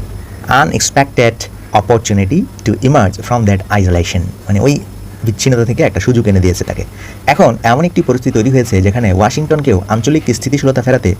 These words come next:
মস্কোর সঙ্গে এক টেবিলে বসতে হতে পারে। Now a situation has become, has been created where even Washington might have to sit, ওয়াশিংটনকেও কি might have to sit, বসতে হতে পারে at the same table with Moscow to restore regional stability।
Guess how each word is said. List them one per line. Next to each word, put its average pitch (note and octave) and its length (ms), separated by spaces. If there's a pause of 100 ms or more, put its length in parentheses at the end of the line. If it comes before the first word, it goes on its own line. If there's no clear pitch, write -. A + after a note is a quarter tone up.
(120)
মস্কোর C3 340
সঙ্গে G2 400
এক A#2 180
টেবিলে G#2+ 220
বসতে F#2+ 240
হতে D#2 120
পারে। - 160 (1000)
Now A#2 240
a - 100
situation B2+ 360 (100)
has G2 100 (120)
become, F#2+ 280 (100)
has G#2 160
been C#3+ 160
created A2 300 (140)
where A2+ 180 (160)
even B2+ 160 (140)
Washington D#3 420 (120)
might D3 260
have B2+ 160
to C3+ 140
sit, G#2 140 (160)
ওয়াশিংটনকেও D3 680
কি C#3 140
might A#2 300
have C3 120
to A#2 100
sit, F#2+ 160
বসতে - 200
হতে A2+ 140
পারে F2+ 200 (600)
at G2+ 160
the G2 60 (100)
same E3 160 (100)
table B2 260 (520)
with B2 140 (160)
Moscow A#2 300 (140)
to A#2 60 (140)
restore G#2+ 340 (140)
regional G#2 400
stability। F#2 420